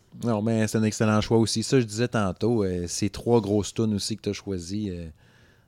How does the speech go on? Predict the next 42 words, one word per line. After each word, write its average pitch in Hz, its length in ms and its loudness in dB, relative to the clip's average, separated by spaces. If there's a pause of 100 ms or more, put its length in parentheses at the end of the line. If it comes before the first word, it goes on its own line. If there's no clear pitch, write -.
dans 107 120 0
ton 110 160 0
top 104 220 0
trois. 104 280 -2
Vous - 1160 -20
pourrez 131 140 6
nous 135 80 8
dire, 120 180 4
vous 139 140 4
autres 143 80 6
d'ailleurs, 131 280 4
si, - 160 -6 (120)
ceux - 140 -4
qui 123 100 0
nous 110 160 0
écoutez, 120 480 2
euh, 92 200 0
si - 120 -2
vous 107 80 2
êtes 113 80 2
des 107 140 2
fans 117 180 0
de 113 160 2
Muse, 110 300 2
probablement 107 420 0
qu'il 117 100 -2
y 110 40 4
a - 20 -2
des 101 160 0
chances, 110 420 -4
euh, 92 200 -4 (500)
que 110 80 2
vous 104 80 0
écoutiez - 260 0
le 107 60 0
podcast 117 540 -2 (100)
après 113 240 0
avoir 110 220 0
été 101 180 -4
voir 101 180 -2
le 95 120 -2
show. 123 240 -8